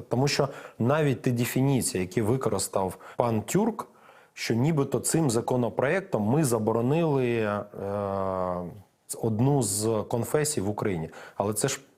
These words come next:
неправда. Цей законопроект направлений на те, щоб надати можливість Державній службі з питань етнополітики та свободи совісті, надати їм можливість звернутись в суд з подібною позовною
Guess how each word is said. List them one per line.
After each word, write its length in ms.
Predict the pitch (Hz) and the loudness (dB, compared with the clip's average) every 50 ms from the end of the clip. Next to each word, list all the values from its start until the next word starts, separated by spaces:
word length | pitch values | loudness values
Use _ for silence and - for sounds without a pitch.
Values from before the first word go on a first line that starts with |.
| _ _ _ - | _ _ _ -2
неправда. 600 | 113 110 123 123 - 135 120 101 85 80 80 - - - - 143 | 0 0 0 0 0 0 0 0 0 -2 -6 -12 -14 -14 -8 -2
Цей 240 | - 151 160 196 | 0 2 2 2
законопроект 840 | 185 165 175 - 165 165 160 147 - - 117 107 98 90 85 - - | 2 2 2 2 4 2 2 2 2 2 2 2 4 2 0 0 0
направлений 840 | 104 117 127 - - 135 127 117 107 92 87 87 85 85 82 80 76 - | -2 -2 0 0 0 2 2 2 2 0 -2 -4 -4 -4 -4 -6 -6 -4
на 180 | 104 113 135 | -2 0 0
те, 300 | 143 139 - 143 120 104 | 0 0 -2 -2 0 0
щоб 240 | 92 - - - 80 - _ _ _ - - - - _ - | -2 -4 -6 -8 -10 -12 _ _ _ -20 -20 -20 -18 _ -2
надати 840 | 113 113 135 139 135 120 127 139 160 180 180 180 - 175 180 175 175 - | 0 2 2 2 2 2 2 2 2 2 0 0 0 0 0 0 -4 -4
можливість 880 | - 110 127 143 127 117 117 107 107 101 90 87 90 87 - - - - - _ - | -2 0 0 2 2 2 2 2 2 0 0 -2 -2 -4 -6 -10 -14 -20 -20 _ -8
Державній 600 | - 104 120 120 110 110 143 156 175 170 165 143 | -4 -2 -2 -2 0 0 0 2 2 2 2 0
службі 600 | 117 - - 135 151 156 135 127 131 131 117 - - - | 0 0 0 0 0 0 0 0 0 0 0 -2 -4 -8
з 100 | - - | -8 -4
питань 340 | - 127 - 131 131 123 - | -2 0 0 2 0 0 0
етнополітики 680 | 135 135 135 120 110 104 135 131 151 147 - - - 98 | -2 -2 0 -2 -2 0 0 0 0 0 -2 -4 -4 -4
та 100 | - 98 | -4 -4
свободи 380 | - - 110 107 110 92 92 | -4 -2 -2 -2 -2 -2 -2
совісті, 500 | 87 - - 143 170 185 156 - - 139 - - - - - - - - - - | -2 0 0 0 0 0 -2 -4 -4 -8 -8 -8 -16 -20 -20 -20 -20 -16 -6 -2
надати 540 | 117 113 117 117 113 135 160 180 180 - 135 | 0 2 2 2 2 2 2 2 2 2 2
їм 280 | 120 110 123 151 156 | 2 4 4 4 4
можливість 680 | 123 113 117 107 104 110 120 143 135 101 87 - - - - | 4 2 2 2 2 2 2 2 2 0 0 -2 -6 -6 -4
звернутись 760 | 98 90 110 113 123 123 123 143 170 170 - 131 120 - - | -2 0 2 2 2 4 4 2 2 2 2 0 -2 -2 -4
в 160 | - - - - | -10 -8 -6 -4
суд 460 | - - - 135 165 180 175 - - - - - _ - | -2 0 2 2 2 2 0 -2 -10 -18 -20 -20 _ -6
з 120 | 117 - | -4 -4
подібною 540 | - - - 117 113 139 156 143 139 123 113 | -4 0 0 0 2 2 2 2 2 2 2
позовною 580 | 107 127 117 110 123 127 135 135 131 120 104 | 2 0 0 2 2 2 2 2 2 0 0